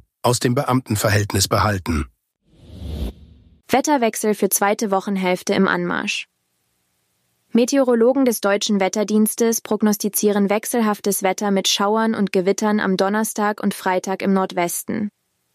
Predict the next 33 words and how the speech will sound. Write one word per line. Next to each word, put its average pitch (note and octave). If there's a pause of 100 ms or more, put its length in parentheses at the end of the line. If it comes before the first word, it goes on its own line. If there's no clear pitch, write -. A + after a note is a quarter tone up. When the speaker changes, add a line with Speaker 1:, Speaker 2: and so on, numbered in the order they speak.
(140)
Speaker 2:
Die A3
Temperaturen A#3
sinken G#3+
auf F#3+
zwölf G#3
bis G#3+
sechzehn G3
Grad. F3 (460)
Die G#3+
erste A#3
Wochenhälfte A#3
bleibt G3
sonnig G3+
und G#3+
trocken, G3 (480)
mit G#3
Temperaturen A3
von G3+
einundzwanzig G#3+
bis -
vierundzwanzig G3+
Grad. - (1040)
Landwirte A#3+
hoffen G#3+
auf -
ergiebigen G3+
Regen, F#3 (400)
da G#3
die G3
anhaltende G#3+
Dürre G3
Sorgen F3+
bereitet. E3+